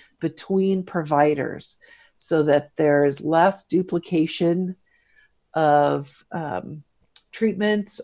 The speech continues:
or tests, and we're not spending so much money on healthcare since we have one of the most, um, cost inefficient healthcare systems in the world.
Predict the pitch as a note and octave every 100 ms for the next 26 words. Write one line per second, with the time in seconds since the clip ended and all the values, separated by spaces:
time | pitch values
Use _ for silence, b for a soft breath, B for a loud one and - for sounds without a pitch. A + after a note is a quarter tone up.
0 | - D#3 D3+ C#3 C#3 C3+ C3+ C3+ - G3+
1 | F3+ F3+ - - - b b b b b
2 | b D#3 D3+ D3 C#3 C#3 C#3 - D#3 C#3+
3 | D3 D#3 D3+ - - D#3 D#3+ E3 - -
4 | E3 E3 D#3+ - D#3 D3+ C#3+ D3 D3 C#3+
5 | - D3+ B2+ - - - D#3+ D#3+ D#3 C#3+
6 | C#3+ D3 C3+ C#3 C#3 C#3+ D3 C#3+ C#3+ D3
7 | - - - _ _ _ _ _ _ -
8 | D#3+ D3 C#3+ C#3 - - F3+ F3 - -
9 | E3 D#3 D3+ - E3+ - C#3+ C#3+ - -
10 | E3 - D#3+ C#3+ - C#3+ - D3 C#3 C#3
11 | C#3 C3+ B2+ B2 - -